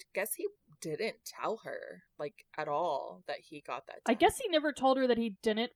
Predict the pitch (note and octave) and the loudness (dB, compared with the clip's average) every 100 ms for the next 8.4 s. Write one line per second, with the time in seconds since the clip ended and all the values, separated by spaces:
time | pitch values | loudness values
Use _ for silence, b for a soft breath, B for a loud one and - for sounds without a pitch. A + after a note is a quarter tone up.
0 | - A#3 A#3 _ - F#3+ G3+ A3 G3+ F#3+ | -4 -4 -4 _ -10 4 6 8 8 10
1 | A3 G#3+ G#3+ G#3 G3 A#3+ A#3 - - - | 10 12 8 6 2 2 6 6 6 2
2 | C4+ C#4 C#4 D4 D4+ - - C#4 - - | 4 4 4 4 2 -2 -12 -12 -14 -12
3 | G#3+ G#3+ - A#3 A3+ A3 - A3+ A#3 - | -10 -12 -16 -12 -12 -10 -12 -12 -12 -14
4 | - G#3+ G#3 - A3 G#3+ G#3+ G#3+ G#3 G3 | -16 -12 -10 -8 -6 -6 -6 -8 -8 -8
5 | F#3+ F#3+ - - - - - - b b | -6 -6 -10 -10 -10 -10 -16 -20 b b
6 | b b b - F3 E3 - - - - | b b b -6 -4 -2 -4 -4 -2 2
7 | A3 F#3+ C#4 B3 A#3+ F#4 - A3+ G#3 F#3+ | 2 6 6 8 6 6 2 2 2 2
8 | D3+ - D3 D3 | -2 -8 -8 -8